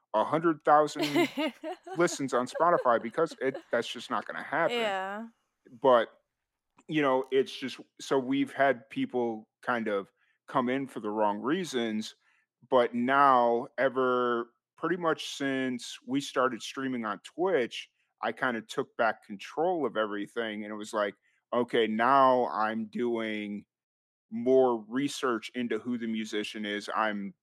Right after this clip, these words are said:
Speaker 1: like, deeply listening to their music, and, you know, if it c-, works with me and it connects with me,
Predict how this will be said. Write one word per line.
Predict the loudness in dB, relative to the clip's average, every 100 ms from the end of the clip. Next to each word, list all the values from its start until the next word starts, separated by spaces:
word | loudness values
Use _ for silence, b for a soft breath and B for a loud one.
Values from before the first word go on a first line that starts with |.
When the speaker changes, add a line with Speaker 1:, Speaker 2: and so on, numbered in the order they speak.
| _
Speaker 1:
like, | -6 -6 -12 _ _ _
deeply | -6 -6 -6 -8 -6
listening | -4 -2 -4 -4 -4 -4
to | -4
their | -4 -2
music, | -2 -4 -4 -4 -4 -6
and, | -8 -6 -6 -8 -12 _
you | -2
know, | 2 4 2 0
if | -4 -6
it | -10
c-, | -16 _
works | 0 2 2 -2
with | -8 -4
me | 0 0
and | 0
it |
connects | -4 -4 -4 -4
with | -10 -8
me, | -6 -4 -6